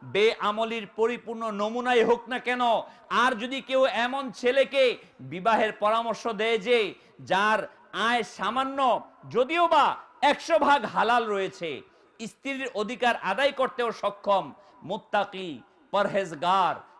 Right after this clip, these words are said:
দিনদার, জ্ঞান ও আমলদার, লজ্জাশীল, সুন্নতের অনুসারী, খোদাভীতু ও ইশকে মুস্তাফার দৌলত পরিপূর্ণকারী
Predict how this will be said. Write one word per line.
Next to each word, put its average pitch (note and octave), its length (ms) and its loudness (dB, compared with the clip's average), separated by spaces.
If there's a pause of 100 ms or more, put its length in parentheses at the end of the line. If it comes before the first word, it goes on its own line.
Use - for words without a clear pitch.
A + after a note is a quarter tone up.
(160)
দিনদার, A3 640 0 (420)
জ্ঞান A#3+ 400 0
ও B3 180 -2
আমলদার, B3+ 680 2 (300)
লজ্জাশীল, G#3+ 920 0 (320)
সুন্নতের B3 440 0 (100)
অনুসারী, B3+ 600 -2 (240)
খোদাভীতু B3 880 0 (400)
ও A#3+ 260 0
ইশকে D4 440 0
মুস্তাফার C4+ 720 0
দৌলত C#4 400 2
পরিপূর্ণকারী D4 920 -2